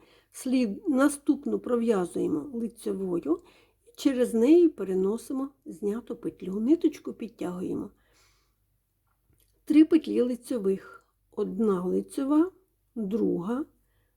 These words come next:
третя лицьова, накид і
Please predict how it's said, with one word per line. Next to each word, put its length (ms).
третя 640
лицьова, 720
накид 800
і 300